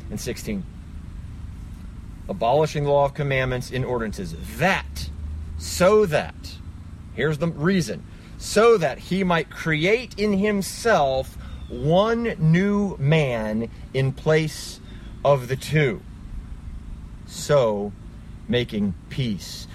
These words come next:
That he might create one new man in place of the two. That's the first reason we're given. Why did he kill this hostility, remove this dividing wall, take, set aside all of the laws and ordinances that kept them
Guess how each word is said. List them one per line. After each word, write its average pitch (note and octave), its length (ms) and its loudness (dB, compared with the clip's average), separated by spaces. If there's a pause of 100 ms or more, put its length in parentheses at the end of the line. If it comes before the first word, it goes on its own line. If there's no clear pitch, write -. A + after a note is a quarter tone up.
(140)
That D#3+ 180 4
he F#3 140 6
might F3+ 260 4
create F3+ 420 4
one G3 520 4
new G3+ 240 4
man F#3 340 4
in E3+ 240 2
place D#3+ 320 2
of D3 100 -2
the C3+ 80 -6
two. A2 360 0 (720)
That's C#3 180 0
the D#3+ 140 0
first F#3+ 320 2
reason C3+ 340 0
we're C3 80 2
given. G#2+ 380 0 (220)
Why C3 340 4
did F3 120 2
he F3 220 2 (280)
kill F#3 340 4
this F3+ 160 2
hostility, F#3 580 0
remove D#3+ 360 2
this E3 120 -2
dividing C#3 420 2
wall, E3+ 280 4
take, F3 420 -2
set F#3+ 260 2
aside F#3 560 2
all D#3+ 220 2
of D3+ 80 -2
the C#3+ 80 2
laws D#3+ 360 2
and C#3+ 80 -4
ordinances E3+ 460 0
that C3 220 0
kept - 300 2
them D#3+ 180 4